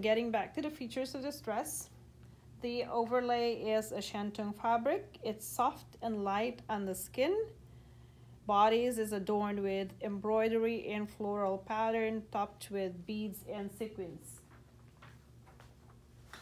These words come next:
Let me bring you one that is a little bit closer so you can see the, uh, features or the, uh, embroidery and the sequins on the fabric and the embroidery.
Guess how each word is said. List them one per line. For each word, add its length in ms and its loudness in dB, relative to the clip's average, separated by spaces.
Let 160 -16
me 120 -8
bring 220 4
you 100 0
one 400 0
that 160 -4
is 140 0
a 80 2
little 320 4
bit 260 0
closer 480 2
so 140 0
you 120 2
can 240 0
see 460 4
the, 340 4
uh, 220 6
features 520 2
or 280 6
the, 500 0
uh, 180 2
embroidery 920 4
and 280 -2
the 60 -4
sequins 480 0
on 160 -2
the 80 -4
fabric 560 -2
and 100 -2
the 140 0
embroidery. 720 0